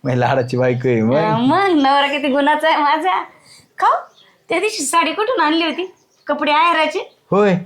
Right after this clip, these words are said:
Speaker 1: मामीला आवडली काय ना साडी?
Speaker 2: इतकी आवडली, काय सांगू तुम्हाला, का मामीनं ना परत रिटर्नच पाठवली साडी.
Speaker 1: रिटर्न पाठवली?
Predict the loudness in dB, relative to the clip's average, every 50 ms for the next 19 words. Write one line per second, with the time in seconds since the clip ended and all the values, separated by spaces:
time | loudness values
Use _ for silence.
0 | -10 _ _ _ -2 -2 0 2 2 2 4 4 4 4 4 2 2 4 4 2
1 | 2 2 2 2 2 2 0 -2 -4 -8 -10 -10 -6 -4 -2 0 2 2 0 -2
2 | -4 -6 -8 -4 0 2 2 4 4 2 2 0 -2 -2 0 2 2 2 2 2
3 | 0 0 0 0 -2 -2 -2 0 2 2 4 4 4 4 2 0 -2 -6 -12 -16
4 | -12 -12 -8 -2 0 0 2 2 2 2 2 2 2 2 2 2 0 0 0 0
5 | 0 0 2 0 0 -2 -2 0 2 2 2 2 2 2 2 2 4 4 2 2
6 | 0 0 2 2 2 2 2 -2 -6 -10 -18 _ _ _ _ _ _ _ _ -20
7 | -20 -20 _ _ _ -20 -20 -20 -8 -6 -6 -4 -2 -4 -2 -2 -4 -4 -4 -4
8 | -4 -4